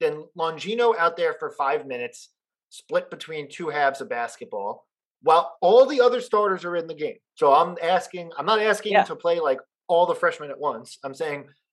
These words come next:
Speaker 1: Longino, four experienced guys around him.
Speaker 2: Yeah.
Speaker 1: Right. Like, so that means you get Moore or Gillespie. Great. <laughs> Right. Like, right. So you're getting, like, all of that. So you got Longino in, and, like, five minutes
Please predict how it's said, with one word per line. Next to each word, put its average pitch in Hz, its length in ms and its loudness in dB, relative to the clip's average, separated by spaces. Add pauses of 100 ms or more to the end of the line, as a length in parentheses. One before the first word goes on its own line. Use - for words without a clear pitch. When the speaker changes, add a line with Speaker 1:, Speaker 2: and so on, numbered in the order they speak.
Speaker 1:
Longino, 208 640 0 (460)
four 180 240 2
experienced 151 560 -8
guys 110 260 -6
around 107 300 -8
him. 113 140 -20 (360)
Speaker 2:
Yeah. 135 160 -6 (160)
Speaker 1:
Right. 143 300 -4
Like, 139 200 -4
so 165 120 -2
that 143 240 -4
means 156 220 -12
you 135 100 -12
get 151 240 -2
Moore 147 360 0
or 151 280 -2
Gillespie. 139 640 -6
Great. 120 400 -10
<laughs> - 100 -20
Right. 175 180 0
Like, - 280 -6 (340)
right. 156 160 -2
So 175 80 -6
you're 170 140 -4
getting, 190 640 2
like, 143 200 -4 (140)
all 170 220 4
of 156 100 -2
that. 123 300 -2 (400)
So 151 220 0
you 151 120 0
got 139 100 -8
Longino 185 580 -2
in, 185 260 -8 (340)
and, 147 160 -8
like, 139 320 -6 (140)
five 190 340 4
minutes 175 460 -6